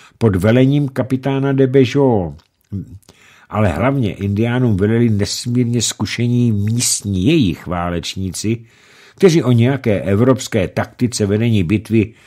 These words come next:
nevěděli vůbec nic. A své bojovníky vedli tak, aby nepřítele zničili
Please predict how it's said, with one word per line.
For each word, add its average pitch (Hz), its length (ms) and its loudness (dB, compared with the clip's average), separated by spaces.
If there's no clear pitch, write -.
nevěděli 107 580 2
vůbec 104 440 0
nic. - 520 -6
A 117 80 -2
své 131 320 4
bojovníky 110 720 2
vedli 98 380 2
tak, - 540 -6
aby 101 240 -2
nepřítele 131 720 -2
zničili 101 720 0